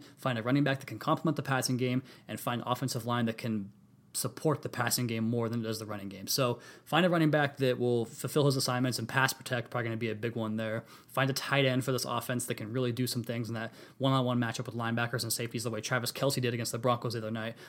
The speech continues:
on Monday Night Football, and find some, some ways to get the quarterback on the roll and on the move and, and do some things in the play action game. So your offense is probably gonna look a lot different in twenty-seven,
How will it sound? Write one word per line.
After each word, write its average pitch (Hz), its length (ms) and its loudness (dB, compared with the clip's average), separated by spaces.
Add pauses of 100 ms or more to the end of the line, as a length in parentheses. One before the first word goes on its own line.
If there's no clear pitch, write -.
(120)
on 131 140 2
Monday 123 180 0
Night 117 160 -4
Football, 110 420 -4 (320)
and 113 140 -6
find 135 240 4
some, 139 260 0
some 135 160 -2
ways 131 200 2
to 127 60 -2
get 120 80 0
the - 60 -12
quarterback 139 380 2
on 139 120 2
the 127 80 2
roll 123 240 2
and 117 80 0
on 117 60 0
the 117 80 -2
move 120 280 2
and, 113 100 -4 (240)
and 117 100 -4
do 135 60 0
some 131 160 0
things 127 180 2
in 123 60 -4
the 117 60 -6
play 117 180 0
action 104 300 -6
game. 101 180 -10
So 123 360 2 (300)
your 147 120 6
offense 160 260 8
is 147 80 0
probably 139 220 2
gonna 123 80 2
look 127 120 2
a 107 40 -4
lot 117 260 4
different 135 300 0
in 117 40 -4
twenty-seven, 127 500 0